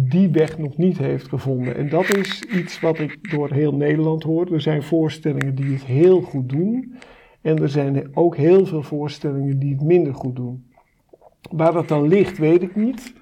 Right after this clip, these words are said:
Ehm, wat ik op dit moment kan constateren, dat wij op,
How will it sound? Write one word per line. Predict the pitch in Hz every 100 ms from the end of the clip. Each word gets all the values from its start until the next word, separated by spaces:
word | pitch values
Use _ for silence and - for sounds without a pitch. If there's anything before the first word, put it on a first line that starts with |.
| _ _ _ _ _ _ _ _
Ehm, | 147 147 151 143 143 143 - - _ _ _ _
wat | 156 151
ik | - 170
op | 160
dit | 185 208
moment | 190 175 165
kan | 160 151
constateren, | 170 156 - 160 170 185 180 147
dat | 143 160 156
wij | 156 147 143 - - _ _ _ _ -
op, | 156 -